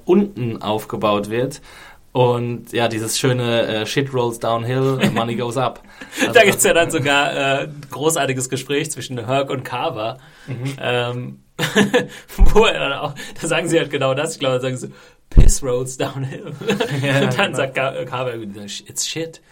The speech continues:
Speaker 2: <laughs>
Speaker 1: <laughs>
Speaker 2: Genau, also,
Speaker 1: Ja.
Speaker 2: „Piss too.“
Speaker 1: Und sie, äh, haben auch ein schönes Gespräch am Ende von der ersten Staffel. Da beobachten sie irgendwie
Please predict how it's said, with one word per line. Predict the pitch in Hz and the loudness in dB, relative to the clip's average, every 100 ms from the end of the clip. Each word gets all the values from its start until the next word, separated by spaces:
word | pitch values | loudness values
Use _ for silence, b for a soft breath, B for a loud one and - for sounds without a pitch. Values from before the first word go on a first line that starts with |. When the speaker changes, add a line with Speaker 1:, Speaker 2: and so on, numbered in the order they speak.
| - | -12
Speaker 2:
<laughs> | 143 135 | -10 -6
Speaker 1:
<laughs> | |
Speaker 2:
Genau, | 196 202 - - - - - 151 | -2 0 2 0 -2 -6 -6 -6
also, | 135 139 135 - B B B B - | -6 -8 -8 -10 B B B B -10
Speaker 1:
Ja. | 113 113 | -8 -2
Speaker 2:
„Piss | 185 220 - | -2 -2 -4
too.“ | 220 285 - - B B B - | 0 0 0 -6 B B B -4
Speaker 1:
Und | 127 - | -4 -2
sie, | 131 170 | -4 -4
äh, | |
haben | 139 131 143 | -2 -2 -2
auch | 117 135 | -2 -4
ein | 139 | -4
schönes | 135 139 139 135 | -4 -4 -4 -6
Gespräch | 131 - 123 123 | -12 -8 -6 -6
am | - | -6
Ende | 120 120 | -6 -4
von | 113 107 | -6 -6
der | 101 | -4
ersten | - 101 - | -4 -6 -10
Staffel. | - 98 - 110 B B B | -8 -8 -8 -14 B B B
Da | - 110 | -4 -4
beobachten | 107 - 110 120 135 - 127 | -4 -6 -4 0 0 0 -4
sie | 127 110 | -4 -4
irgendwie | 123 120 120 117 104 | -4 -4 -2 -4 -4